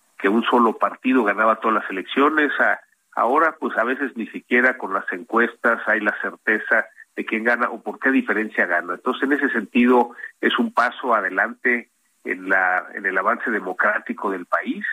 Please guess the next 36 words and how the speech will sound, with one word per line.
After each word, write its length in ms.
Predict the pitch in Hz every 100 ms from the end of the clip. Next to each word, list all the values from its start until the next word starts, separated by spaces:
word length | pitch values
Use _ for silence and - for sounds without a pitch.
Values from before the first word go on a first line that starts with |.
| - _ _ _
y, 260 | - 104 98
pues, 200 | - -
se 60 | -
van 140 | 107
consolidando 640 | - - - 123 120 165 233
las 160 | 139 -
distintas 460 | - 143 156 -
opciones, 580 | 123 - 143 185 202 -
la 220 | 123 107
población, 720 | - 104 104 - 135 147 151 - _ - -
eh, 160 | - 101
va 160 | 113
decidiendo 680 | 127 - - 104 123 135 135
cuál 260 | 127 120 117
es 80 | 113
su 100 | 104
mejor 240 | 98 117
opción. 380 | 110 - 120 135
Quizá, 460 | - 104 131 135 139 _ - _ -
Mario, 460 | 113 117 127 127 -
el 180 | 101 -
tema 300 | 131 139 -
pendiente 540 | 107 101 120 131 120
que 120 | -
tenemos 540 | - 101 113 123 127 113
es 180 | 113 117 -
la 340 | 107 104 98 -
alta 460 | 113 120 - 107 -
abstención. 720 | 104 - - 92 - 98 87 -
Tenemos 380 | 104 113 113 -
que 80 | 98
lograr 520 | 110 101 101 113 117 _ _ _ _
que 220 | - 98
un 300 | 196 101 104 -
mayor 440 | 104 98 120 117
número 520 | 135 151 135 113 92